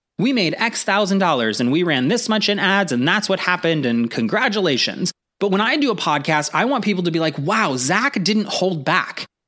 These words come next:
He gave so much where other people don't." So when I do my podcast, like, for me, ways that I don't hold back are I share metrics, I share numbers, I share real world examples, I share client success stories, student success stories.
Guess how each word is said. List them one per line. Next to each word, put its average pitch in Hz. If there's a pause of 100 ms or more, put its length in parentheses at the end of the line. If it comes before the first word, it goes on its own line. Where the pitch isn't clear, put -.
He 262
gave 196
so 226
much 196
where 160
other 185
people 165
don't." 131 (280)
So 202 (240)
when 202
I 202
do 190
my 220
podcast, 202
like, 147
for 175
me, 165
ways 185
that 180
I 170
don't 151
hold 147
back 139
are 139
I 147
share 156
metrics, 131 (220)
I 156
share 143
numbers, 147
I 139
share 139
real 139
world 135
examples, 139
I 123
share 131
client 143
success -
stories, 226
student 175
success 214
stories. 240